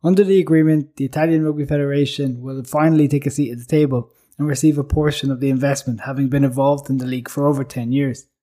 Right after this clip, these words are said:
The role C V C will play has become apparent as their first season at the table took off. They've decided to rip it up and start again. They've rebranded the Guinness Pro fourteen to a yet sponsorless United Rugby Championship,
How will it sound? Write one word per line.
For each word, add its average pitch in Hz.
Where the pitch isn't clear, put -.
The 151
role 190
C 180
V 190
C 175
will 170
play 151
has 147
become 165
apparent 139
as 123
their 147
first 175
season 151
at 143
the 135
table 147
took 135
off. 120
They've 147
decided 151
to 139
rip 160
it 156
up 147
and 139
start 139
again. 135
They've 143
rebranded 175
the 139
Guinness 165
Pro 156
fourteen 156
to 135
a 135
yet 160
sponsorless 143
United 156
Rugby 139
Championship, 131